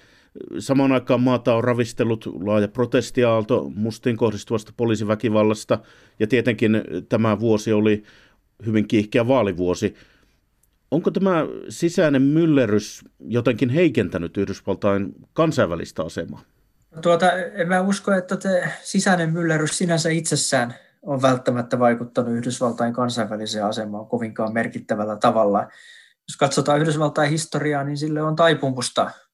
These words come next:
Speaker 2: tietynlaiseen tällaiseen sisäiseen kuohuntaan, ja se on osoitus Yhdysvaltain niin kuin lähtökohtaisesta dynaamisuudesta. Se, se on niin kuin no-, nopeasti kehittyvä, ö,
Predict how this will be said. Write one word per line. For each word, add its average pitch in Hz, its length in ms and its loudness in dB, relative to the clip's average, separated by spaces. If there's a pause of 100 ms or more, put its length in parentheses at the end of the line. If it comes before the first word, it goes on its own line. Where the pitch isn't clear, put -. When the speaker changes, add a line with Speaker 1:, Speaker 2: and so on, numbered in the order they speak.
(640)
Speaker 2:
tietynlaiseen 120 680 0
tällaiseen 117 680 -2 (760)
sisäiseen 123 800 0
kuohuntaan, 123 640 -2
ja 117 100 -8
se 147 120 -4
on 147 120 -2
osoitus 165 480 -4
Yhdysvaltain 165 760 -4
niin 170 100 -12
kuin 170 120 0
lähtökohtaisesta 151 840 0
dynaamisuudesta. 110 920 0
Se, - 240 -8 (1000)
se 147 240 -4
on 147 360 -6 (140)
niin 139 160 -8
kuin 143 200 -6
no-, 165 260 2 (160)
nopeasti 175 600 2
kehittyvä, 143 800 2 (560)
ö, 147 40 -8